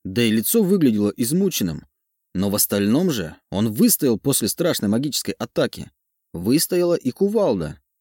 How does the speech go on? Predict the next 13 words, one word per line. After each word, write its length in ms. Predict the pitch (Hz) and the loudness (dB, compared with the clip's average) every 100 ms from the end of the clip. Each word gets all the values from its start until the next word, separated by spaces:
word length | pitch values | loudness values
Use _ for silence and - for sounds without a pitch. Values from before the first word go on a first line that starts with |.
| _ | _
лишь 220 | - 98 - | -6 -4 0
немного 400 | 101 110 170 113 | 2 2 2 -2
покрывшись 540 | - - 165 - - | -4 -4 -4 -4 -6
черным 300 | 117 113 98 | -2 0 0
налетом. 480 | 101 139 110 - - _ _ _ _ | 0 0 -2 -6 -14 _ _ _ _
Старик 460 | - - 117 160 - | -8 -2 2 2 2
в 120 | 107 | 0
мантии, 460 | 156 185 160 120 107 | 2 2 0 0 2
увидев 460 | 131 180 180 127 | 0 0 0 -2
плачущего 580 | - 143 160 123 - 101 - | 0 0 0 -2 -2 -2 -2
парня, 360 | 170 170 160 143 | -2 0 0 -2
громко 400 | 101 101 117 101 | 0 2 0 0
рассмеялся. 800 | 101 110 104 113 101 82 - | -2 0 0 0 -2 -6 -12